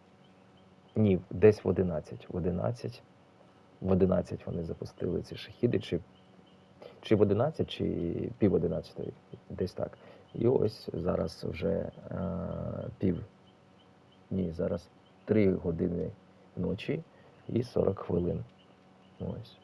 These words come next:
щоб ви розуміли. Ну, в принципі, п'ятдесят шахідів збити за такий, е,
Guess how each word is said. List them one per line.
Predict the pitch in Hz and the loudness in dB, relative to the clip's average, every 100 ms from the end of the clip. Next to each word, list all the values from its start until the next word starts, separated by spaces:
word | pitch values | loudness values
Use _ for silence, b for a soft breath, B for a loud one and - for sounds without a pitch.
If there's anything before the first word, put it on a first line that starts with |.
| - | -10
щоб | - | -6
ви | 85 | -4
розуміли. | 87 - 85 82 - - - - B B B B - | -4 -4 -4 -4 -6 -10 -20 -20 B B B B -2
Ну, | 123 | 2
в | |
принципі, | 120 180 196 - - - 135 123 123 - - - | 4 4 2 -2 0 2 0 -2 -4 -6 -8 0
п'ятдесят | 95 90 - - | 2 4 2 -4
шахідів | - - 107 92 | -6 -2 0 0
збити | 78 101 98 | 4 4 4
за | 82 92 | 0 -2
такий, | - - 98 107 B B B - - | -4 -4 -4 -4 B B B -16 -4
е, | - | -2